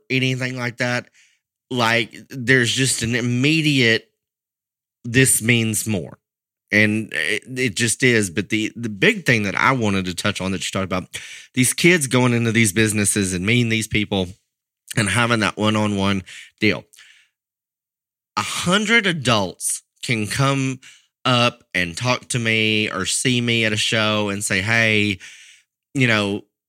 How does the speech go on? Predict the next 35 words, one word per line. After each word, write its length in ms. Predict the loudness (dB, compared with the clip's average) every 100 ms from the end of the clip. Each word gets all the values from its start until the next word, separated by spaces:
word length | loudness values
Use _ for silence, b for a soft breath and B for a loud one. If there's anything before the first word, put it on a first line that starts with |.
| _ _
the 180 | -4 -2
Texas 720 | 2 2 2 0 0 0 -2 -4
Maine 320 | 0 2 2
on 220 | 2 0
Jew 220 | 0 0
Association 880 | 0 0 -2 0 0 2 2 0 -2
is 220 | -2 -4
doing 280 | -2 0 0
a 80 | -2
raffle 600 | 2 2 2 0 -2 -2
for 400 | -4 -4 -4 -4
a 60 | -8
gator," 480 | -2 2 2 2 -2
or 80 |
whatever, 400 | -2 -2 -2 -2
all 120 | -2 -2
this 180 | -2 -2
other 120 | -2
stuff. 480 | -2 -4 -6 -14 -10
"It's 100 | 0
twenty 220 | 2 4
dollars 320 | 2 0 0
ticket. 300 | -2 0 -2
Will 80 | -2
you, 180 | -4 -4
whatever?" 240 | -4 -6 B B _ -2
If 140 | 0
it's 180 | 0 0
an 60 |
adult, 320 | 0 2 0 0
I'm 140 | -2
not 140 | 0
gonna 140 | -2 0
do 180 | -2
it. 120 | -2